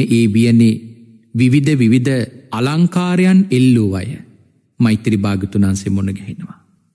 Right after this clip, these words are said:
ඒ වගේම සුවඳ මල් වර්ග, විවිධ සුවඳ වර්ග පිදුපු අයටත් මෛත්‍රී භාග්‍යවතුන් වහන්සේ මුණ ගැහෙනවා. ඒ වගේම මේ ධර්ම දේශනා කරන තැන ආලෝකයන් දැල්ලූ අය,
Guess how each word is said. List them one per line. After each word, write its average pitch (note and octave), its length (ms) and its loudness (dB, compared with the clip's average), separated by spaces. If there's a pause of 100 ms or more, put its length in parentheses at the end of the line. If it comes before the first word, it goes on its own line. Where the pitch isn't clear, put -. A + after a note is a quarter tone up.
(760)
ඒ C#3+ 100 -2
වගේම C#3+ 380 2
සුවඳ A#2+ 460 0
මල් G#2+ 320 2
වර්ග, G#2 320 -2 (1000)
විවිධ D3+ 360 2
සුවඳ D3 420 0
වර්ග D3+ 360 -2
පිදුපු A2+ 440 -4
අයටත් G#2 420 -10 (840)
මෛත්‍රී G#2+ 360 0
භාග්‍යවතුන් G2+ 500 -2
වහන්සේ G2+ 320 -4
මුණ G2 220 0
ගැහෙනවා. G#2+ 500 -6 (1160)
ඒ E3 80 0
වගේම F#3+ 400 2
මේ F#3 240 4
ධර්ම B2 380 0
දේශනා F3+ 520 2
කරන F3 380 0
තැන A#2 300 0 (1040)
ආලෝකයන් G#3 800 0
දැල්ලූ A2 400 0
අය, G2+ 140 -12